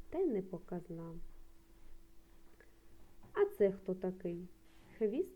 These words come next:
да лопата. Такі друзі мені не потрібні». «О, це справді чудовий звір, і шуба в нього розкішна». Так він думав про лисичку,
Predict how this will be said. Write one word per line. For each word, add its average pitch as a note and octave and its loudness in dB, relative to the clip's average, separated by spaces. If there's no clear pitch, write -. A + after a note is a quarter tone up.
да F#3 0
лопата. F3 -4
Такі C#4 4
друзі C4+ 2
мені A3+ 6
не G#3+ 6
потрібні». F3+ 0
«О, F3+ 6
це F3 -2
справді F3+ -2
чудовий F#3 -2
звір, F#3 -6
і G3 2
шуба B3 0
в A#3+ 0
нього A#3 0
розкішна». A3 -8
Так G3+ -12
він G#3+ 0
думав E3+ -2
про F3+ -2
лисичку, F#3 -6